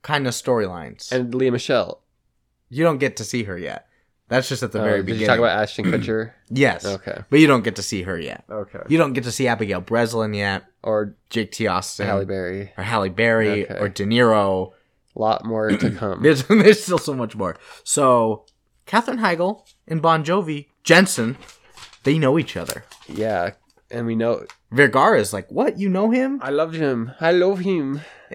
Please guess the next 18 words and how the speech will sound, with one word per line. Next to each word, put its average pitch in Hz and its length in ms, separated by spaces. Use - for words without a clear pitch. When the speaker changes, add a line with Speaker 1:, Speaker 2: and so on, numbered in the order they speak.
Speaker 1:
That 139 240
was 110 180
really 107 220
good. 139 320
Speaker 2:
<laughs> 131 340
Thank 117 300
you. 113 160
Speaker 1:
And, 120 260
uh, 110 160
Heigl 131 280
slaps 113 320
the 104 40
shit 113 300
out 90 160
of 90 100
Jensen. 92 480
Speaker 2:
Yeah, 117 240
hard. 110 600